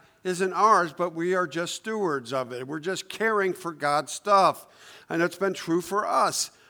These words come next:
For a long time, we considered what we had ours. You know, we worked for it. It was ours.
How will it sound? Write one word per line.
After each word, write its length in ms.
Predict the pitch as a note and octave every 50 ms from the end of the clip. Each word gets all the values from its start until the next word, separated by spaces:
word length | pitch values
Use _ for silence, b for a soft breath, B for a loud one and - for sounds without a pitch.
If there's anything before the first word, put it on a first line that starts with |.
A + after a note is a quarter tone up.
| b b
For 80 | -
a 20 | F#3
long 200 | F3+ F#3 F#3+ F3+
time, 180 | F#3+ F#3 F#3+
we 120 | F#3 G3+ F#3+
considered 460 | - G3+ F3+ - - G3 F#3 F3 E3
what 140 | F3 F#3 F#3
we 120 | G3 F#3+
had 220 | E3 F3+ F#3+ F#3+ G3+
ours. 280 | A3 A3+ G3 D#3+ B2
You 80 | C3+ C#3
know, 60 | C#3
we 140 | C3+ D3 C#3+
worked 320 | D3 D#3 D#3+ F3+ F#3 F#3
for 180 | - G#3+ G#3+ G#3+
it. 60 | G#3
It 80 | F#3+ D3
was 160 | C#3+ C3+ C3+
ours. 380 | D#3 D#3 E3 F#3 F#3+ E3+ -